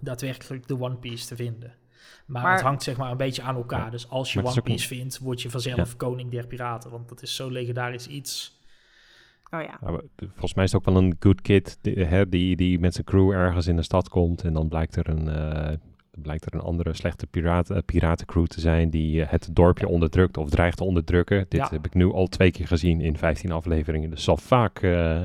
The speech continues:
Speaker 3: zal vast vaker gebeuren. En dan, eh, zegt van, "Nou, weet je wat, eh, jongens, we gaan dit
Speaker 1: Tijd om
Speaker 3: probleempje wel even
Speaker 1: schoonboel te
Speaker 3: fixen."
Speaker 1: maken, ja.
Speaker 3: Ja,
Speaker 2: Maar
Speaker 3: en
Speaker 2: die
Speaker 3: daar zijn ze dan
Speaker 2: piraten waren een
Speaker 3: waarschijnlijk
Speaker 2: beetje
Speaker 3: gewoon
Speaker 2: maffia
Speaker 3: dertig
Speaker 2: of zo, hè?
Speaker 3: afleveringen.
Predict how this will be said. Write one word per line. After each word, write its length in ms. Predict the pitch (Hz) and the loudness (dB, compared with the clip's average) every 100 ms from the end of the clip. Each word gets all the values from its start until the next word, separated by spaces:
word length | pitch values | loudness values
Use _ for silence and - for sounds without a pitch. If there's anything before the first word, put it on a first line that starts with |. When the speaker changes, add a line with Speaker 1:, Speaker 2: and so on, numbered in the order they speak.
| 101 | -4
Speaker 3:
zal 260 | 92 92 87 | -4 -4 -6
vast 420 | - - 113 - | -10 4 4 4
vaker 320 | 104 113 - | 0 0 -6
gebeuren. 460 | 101 92 101 107 - - - _ | -2 2 2 0 -4 -18 -20 _
En 100 | 98 | 4
dan, 300 | 95 95 95 | 6 6 6
eh, 260 | 92 95 98 | 6 6 2
zegt 280 | - 95 - | 2 0 2
van, 120 | 95 | 2
"Nou, 160 | 87 87 | 4 4
weet 180 | 85 | 2
je 80 | - | 4
wat, 300 | 87 90 - 87 | 2 2 0 0
eh, 260 | 85 82 85 - - _ _ | 2 2 0 -6 -20 _ _
jongens, 360 | - 90 90 - | 2 6 6 2
we 100 | 85 | -2
gaan 160 | 87 | 0
dit 100 | 87 85 | 0 0
Speaker 1:
Tijd 60 | - | 0
om 60 | 82 | 4
Speaker 3:
probleempje 260 | 82 80 82 | 4 4 12
wel 80 | 80 | 12
even 20 | - | 12
Speaker 1:
schoonboel 160 | - | 12
te 40 | 87 - | 12 10
Speaker 3:
fixen." 120 | - | 6
Speaker 1:
maken, 380 | 117 117 123 117 | 4 0 -2 -4
ja. 140 | 117 117 - - - | -8 -10 -12 -14 -6
Speaker 3:
Ja, 120 | - 87 | 4 4
Speaker 2:
Maar 80 | |
Speaker 3:
en 60 | 85 | 4
Speaker 2:
die 100 | 82 | 4
Speaker 3:
daar 100 | 82 | 4
zijn 180 | - 80 | 4 4
ze 60 | |
dan 120 | 80 78 | 4 4
Speaker 2:
piraten 100 | - 78 | 2 2
waren 40 | 76 | 2
een 60 | |
Speaker 3:
waarschijnlijk 0 | |
Speaker 2:
beetje 60 | 78 | 4
Speaker 3:
gewoon 60 | - | 4
Speaker 2:
maffia 240 | - 151 | 2 4
Speaker 3:
dertig 220 | - - | 4 4
Speaker 2:
of 100 | 76 | -2
zo, 60 | 76 | 0
hè? 60 | 73 | -2
Speaker 3:
afleveringen. 460 | 71 71 69 69 | -2 -6 -8 -10